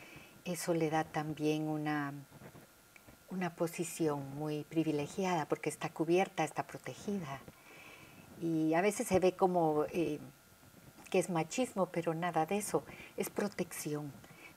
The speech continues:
Dios puso al varón por cabeza para proteger a la mujer,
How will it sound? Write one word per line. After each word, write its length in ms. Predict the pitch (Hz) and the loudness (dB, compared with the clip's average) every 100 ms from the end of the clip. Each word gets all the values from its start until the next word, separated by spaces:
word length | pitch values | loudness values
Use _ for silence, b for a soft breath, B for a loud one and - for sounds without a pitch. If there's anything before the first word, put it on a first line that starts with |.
| - | -4
Dios 380 | 175 185 185 | 0 2 0
puso 320 | - 180 170 185 | 0 0 2 4
al 220 | 170 160 | 4 4
varón 400 | 160 165 175 175 | 2 4 2 2
por 200 | 185 175 | 0 2
cabeza 520 | 165 165 170 - 190 | 0 2 2 2 0
para 260 | - 170 165 | 0 -2 -2
proteger 720 | - 156 165 143 - 185 156 | -4 -6 -8 -8 -4 -4 -4
a 40 | |
la 120 | 143 | -8
mujer, 360 | 131 127 - 117 | -10 -10 -8 -8